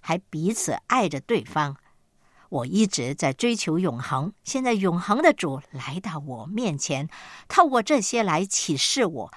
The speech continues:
我怎能拒绝呢？”看，这位弟兄，他就是看到别人的生命而觉得神是可信的。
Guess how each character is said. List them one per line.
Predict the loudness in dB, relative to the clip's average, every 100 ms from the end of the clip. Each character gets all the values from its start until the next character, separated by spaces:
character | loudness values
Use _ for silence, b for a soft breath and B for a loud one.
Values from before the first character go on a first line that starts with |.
| B B
我 | -6
怎 | -4 -2
能 | -2 -2 -2
拒 | 0 -2
绝 | -2 -6 -8
呢？” | -8 -8 -10 _ _ _ _ _ _ _ -14
看， | 0 0 0 B B B
这 | 2
位 | 2 2
弟 | 2 2
兄， | 4 4 4 b b
他 | 0 2 4
就 | 2
是 | 0
看 | -4 0 2
到 | 4
别 | 4 4 4
人 | 4
的 | 2
生 | 0 2 0 0
命 | 0 -2 -4 B B B B -4
而 | -2
觉 | 0 -2 0
得 | 0 -2 -4
神 | -2 2 2 2 0
是 | 0
可 | -2 -2
信 | 2 2 0
的。 | -6